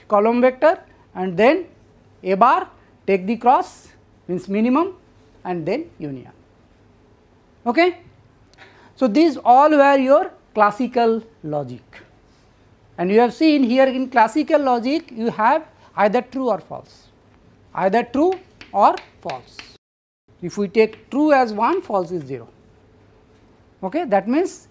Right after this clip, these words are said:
it belongs to A or not belongs to A, belongs to B or not belongs to B. These we have done in classical, uh, logic.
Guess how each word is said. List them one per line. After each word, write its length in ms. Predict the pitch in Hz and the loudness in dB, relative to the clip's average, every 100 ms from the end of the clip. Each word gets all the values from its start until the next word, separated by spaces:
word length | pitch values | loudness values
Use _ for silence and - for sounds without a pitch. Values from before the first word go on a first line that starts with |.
| - | -16
it 140 | 156 | -4
belongs 400 | 175 190 254 - | 0 2 2 -2
to 160 | 269 269 | -2 2
A 240 | 311 381 - - | 2 0 -6 -2
or 100 | 220 | 0
not 320 | 208 196 170 | 2 0 -2
belongs 300 | 170 151 - - | -6 -8 -12 -20
to 100 | 131 | -20
A, 100 | - _ | -20 _
belongs 360 | 160 185 220 214 | -4 -2 -2 -2
to 140 | 240 | -8
B 260 | 208 277 311 | -6 -6 -6
or 140 | 202 | -6
not 240 | 180 175 160 | -4 -6 -6
belongs 300 | 151 135 - | -10 -12 -16
to 60 | 139 | -20
B. 160 | 117 - _ _ _ - | -20 -20 _ _ _ -12
These 220 | 156 262 | -4 -4
we 120 | 247 247 | 0 0
have 220 | 233 185 | 0 0
done 200 | 175 196 | -2 -2
in 240 | 254 359 - _ _ _ _ - | -6 -8 -14 _ _ _ _ -6
classical, 580 | 180 175 190 170 143 - _ _ - | -6 -6 -10 -8 -10 -14 _ _ -12
uh, 240 | 147 143 | -10 -8
logic. 540 | 151 147 127 117 - | -8 -8 -10 -20 -20